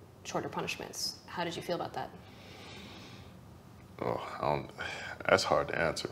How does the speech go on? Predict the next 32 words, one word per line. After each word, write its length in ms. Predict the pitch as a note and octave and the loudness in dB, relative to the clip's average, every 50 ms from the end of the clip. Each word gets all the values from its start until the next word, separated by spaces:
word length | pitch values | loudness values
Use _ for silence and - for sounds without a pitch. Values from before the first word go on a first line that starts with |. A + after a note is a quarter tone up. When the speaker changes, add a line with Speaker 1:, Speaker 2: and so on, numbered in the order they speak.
| - | -4
Speaker 2:
without 300 | - - - D#2 D#2 D#2+ | -4 0 2 2 2 4
getting 180 | - D2+ C#2+ C#2+ | 2 0 0 0
in 80 | - - | -2 -2
trouble, 380 | - - - - - - - - - - - - - - - - | 0 0 0 0 -2 -4 -8 -10 -12 -16 -16 -18 -18 -16 -8 -2
'cause 340 | - D#2 - - - - - - | 0 0 0 0 0 0 2 2
I 80 | D2 | 4
know 200 | D#2 D2+ D2 D2 | 4 4 4 2
that 240 | C#2+ D2 D2 D2 C#2+ - - - - | 2 2 0 0 0 -4 -8 -8 -2
a 60 | D#2 D#2 | 2 6
lot 160 | D#2 D2+ D2 | 6 6 6
of 60 | D2 | 6
people 340 | - E2 D2 D2 - D#2 D2 | 2 0 -2 0 2 0 2
were 260 | D2 D2 D2 D2 C#2+ C#2+ - | 2 2 2 0 0 -2 -4
talking 320 | - - D2+ D2 - - C#2+ | 2 2 2 2 2 -2 -6
about 340 | C#2+ - D2 C#2+ C#2+ - - - - - - - - - - - - - - | -2 2 2 2 2 0 -4 -10 -12 -12 -10 -10 -8 -8 -8 -10 -10 -6 -4
the 60 | D#2 | -2
suspensions 680 | - - - - - - E2+ D#2+ D#2+ - - D#2+ D2+ | -2 -2 -2 -2 2 4 4 4 4 2 2 2 4
that 200 | D#2+ D#2 C#2+ - | 4 2 2 2
you 60 | - D2 | -2 0
get 220 | C#2+ D#2+ D2 C2+ | 2 2 0 0
from 340 | - - - D2+ D2+ C#2+ C#2+ D2 - - | -2 -4 -2 -2 -2 -2 -4 -6 -8 -4
marijuana 540 | D#2+ D#2+ D#2+ D#2 D2+ D2 D2+ D#2 D2+ D2+ D2 | 0 2 4 4 6 6 6 6 6 4 2
use 400 | D2+ D2+ D#2 D2+ D2+ C#2+ - - | 2 2 2 2 2 0 0 0
or 180 | - C2+ C#2 C#2+ | 2 2 2 0
from 460 | D2 - - - - C#2 - - - - - - - - | -2 -4 -6 -4 -4 -4 -4 -6 -8 -10 -12 -14 -4 2
domestic 480 | - D#2 D#2 D#2 D2+ D2+ - E2 D2 | 4 4 6 6 4 4 4 2 2
violence, 680 | C#2+ D2+ D2 C#2+ C#2+ C#2 C#2+ D2+ D2 - - - - - - - - - - - - - - - - - - | 6 8 8 8 8 8 6 2 -2 -2 -4 -8 -8 -10 -12 -14 -16 -16 -16 -14 -14 -14 -16 -16 -16 -10 -4
you 60 | C#2+ | -2
know, 280 | D2 C#2+ C#2 C#2 D2 D2 - - - | 0 0 0 0 -2 -4 -6 -10 -10
the, 80 | - - - - - - - - - - - - - - - - - | -10 -10 -8 -10 -12 -16 -16 -18 -18 -18 -16 -16 -16 -16 -14 -6 2
all 180 | - E2 E2 E2 | 6 8 8 8
these, 480 | E2 E2 D#2+ D2+ D2+ D2 - - - | 8 6 4 4 2 0 -2 -4 -6